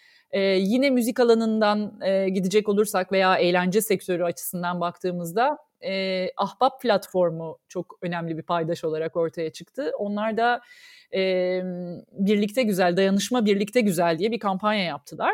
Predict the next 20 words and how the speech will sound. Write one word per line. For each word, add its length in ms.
ve 80
müzik, 420
müzisyenler 640
de 80
dahil 260
olmak 320
üzere 340
bütün 280
yeme 240
içme, 560
eğlence 380
sektörü 600
çalışanlarına 840
çok 180
kısa 220
sürede 440
büyük 180
bir 80
destek 360
sağladılar. 580